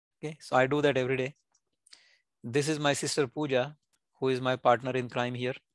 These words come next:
So this is what she was before starting the program. Now see what she looks like. She used to be in Kolkata, by the way, Ruchi. So this is an inspiration for you.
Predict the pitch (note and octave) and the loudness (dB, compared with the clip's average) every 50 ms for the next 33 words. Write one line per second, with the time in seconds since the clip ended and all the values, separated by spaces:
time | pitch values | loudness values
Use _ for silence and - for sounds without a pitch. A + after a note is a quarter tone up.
0 | _ _ _ _ _ _ _ _ _ _ _ B2 G#2+ A#2+ C#3 C3+ C#3+ C#3+ C#3 C#3+ | _ _ _ _ _ _ _ _ _ _ _ -6 -2 -2 -2 0 -2 -2 0 0
1 | C#3 B2+ - D#3 D3 D#3+ E3 C#3+ C3+ C#3 - - _ _ _ _ _ _ _ _ | -2 -2 -4 -6 -4 -4 -4 -4 -4 -8 -12 -20 _ _ _ _ _ _ _ _
2 | _ _ _ _ _ _ _ B2 A#2 B2 - - C3 C3 A#2+ - - B2+ A#2+ A#2+ | _ _ _ _ _ _ _ -8 -6 -6 -2 0 0 0 0 0 -2 0 0 0
3 | B2+ C3 B2+ B2 C3+ C#3 C3 B2+ A#2 A2+ A#2 C3 - _ _ _ _ _ _ _ | -4 -6 -8 -4 -4 -4 -2 -2 -4 -6 -6 -12 -18 _ _ _ _ _ _ _
4 | _ - - _ _ _ _ _ _ _ - B2 A#2+ C3 C#3 C3 - - D3+ C#3+ | _ -20 -20 _ _ _ _ _ _ _ -2 0 0 0 0 -2 -6 -8 -6 -4
5 | C#3+ C#3 - - D3+ C3+ C3+ B2 - D3 D3+ F3+ - _ _ _ _ _ _ _ | -4 -6 -6 -6 -8 -8 -8 -8 -6 -6 -6 -6 -8 _ _ _ _ _ _ _
6 | _ _ _ _ _ _ _ _ _ _ - - C#3 C3+ C#3 C#3+ - - D3+ C#3+ | _ _ _ _ _ _ _ _ _ _ -10 -6 -4 -2 -2 -2 -2 -4 -2 -2
7 | C#3+ C#3 B2+ C#3 B2 A#2 C#3 A#2 B2 A#2+ A2 G#2 G2 G2+ G2+ A#2 B2+ _ _ _ | -2 -2 0 -2 -2 -2 0 0 0 0 0 0 0 -2 -6 -6 -10 _ _ _
8 | _ _ _ _ _ _ _ _ - - A#2+ - - - - - _ _ _ _ | _ _ _ _ _ _ _ _ -14 -14 -14 -12 -14 -18 -18 -18 _ _ _ _
9 | _ _ _ C4 A#3+ A3 _ _ _ _ A#3+ A#3 _ _ _ _ _ _ _ _ | _ _ _ -20 -20 _ _ _ _ _ _ _ _ _ _ _ _ _ _ _
10 | _ _ _ _ _ _ _ _ _ _ _ _ _ _ _ - - - A#2+ B2+ | _ _ _ _ _ _ _ _ _ _ _ _ _ _ _ -16 -6 -2 0 0
11 | C3+ B2+ A#2+ D3+ E3 - _ _ _ _ _ _ _ - C#3 B2+ - - C3+ C3 | 0 0 -2 -2 -6 -12 _ _ _ _ _ _ _ -6 -6 -6 -4 -4 -2 -2
12 | C3+ C3 B2 A#2+ - - - C3 B2 - C#3+ C3 - - A#2+ A#2+ A2+ A2+ | -2 -2 -4 -6 -6 -2 -2 -2 0 -2 -4 -10 -8 -6 -6 -6 -6 -8